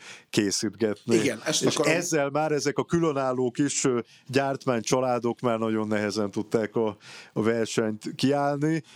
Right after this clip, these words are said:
Speaker 1: de máig vannak barátaim, akik zokognak, hogy miért nem a Commodore Amiga terjedt el, mert hogy annak olyan hihetetlen multimédiás képességei voltak, hogy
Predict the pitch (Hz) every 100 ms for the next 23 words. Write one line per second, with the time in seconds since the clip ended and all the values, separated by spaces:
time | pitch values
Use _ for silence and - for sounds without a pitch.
0 | - 120 139 143 123 110 120 123 113 107
1 | 117 113 107 117 110 110 117 98 120 120
2 | 120 104 107 98 113 104 127 127 113 107
3 | 104 131 120 107 110 110 110 107 107 104
4 | 104 - - - 123 120 110 107 - 127
5 | 123 113 110 104 117 117 110 127 123 107
6 | 120 113 104 107 117 107 117 113 117 104
7 | 104 113 107 101 - 120 117 104 120 104
8 | 107 104 117 117 - 104 - 110 98